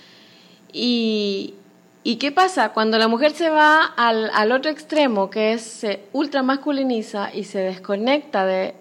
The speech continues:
el amor y la contención que necesita un hijo a los siete años,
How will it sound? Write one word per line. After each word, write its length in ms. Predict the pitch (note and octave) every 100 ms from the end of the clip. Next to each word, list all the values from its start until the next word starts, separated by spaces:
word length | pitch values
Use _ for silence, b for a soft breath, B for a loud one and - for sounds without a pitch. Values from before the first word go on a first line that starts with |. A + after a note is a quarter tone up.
| -
el 240 | - F#3+ F3+
amor 640 | F3+ F#3+ A3 C4 C#4 C4+
y 80 | A#3
la 100 | F#3+
contención 640 | G3 F#3+ F#3 F#3 - B3+
que 100 | B3
necesita 440 | G3 F#3+ G3+ A3 G#3+
un 120 | G#3
hijo 360 | A#3 G#3+ F#3 - -
a 180 | A#3+
los 260 | A3+ G3 F#3
siete 460 | - C4+ C#4 C#4 G#3+
años, 420 | A3+ A3+ G#3